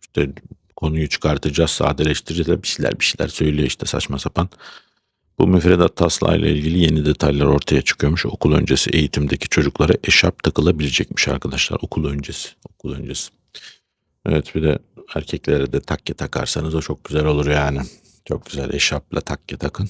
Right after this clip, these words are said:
Heh, güzel olsun öyle. Çocukların da buna çok ihtiyacı var tabii. Çocuk yaşken oluyor yani. Daha ağaç yaşken eğilir misali. Eşşoğlu eşekler. Evet, İYİ Parti. <laughs>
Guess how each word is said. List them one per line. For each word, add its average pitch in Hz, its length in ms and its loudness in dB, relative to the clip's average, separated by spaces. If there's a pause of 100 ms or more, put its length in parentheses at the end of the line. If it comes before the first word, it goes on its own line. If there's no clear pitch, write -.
Heh, - 120 -2 (180)
güzel - 220 -2
olsun 101 300 -4
öyle. 65 240 -4 (760)
Çocukların 69 500 2
da 69 120 0
buna 69 180 0
çok - 200 -2
ihtiyacı 69 500 0
var 64 180 -4
tabii. 67 220 -2 (480)
Çocuk 67 300 -6
yaşken 69 340 -2 (520)
oluyor - 240 -10
yani. - 240 -14 (100)
Daha - 240 -10 (720)
ağaç 69 280 -4
yaşken 73 300 -4
eğilir 65 260 -4
misali. - 500 -4 (840)
Eşşoğlu - 340 2
eşekler. - 680 -2 (2250)
Evet, 98 380 6
İYİ 107 240 6
Parti. 73 480 4 (800)
<laughs> - 20 -2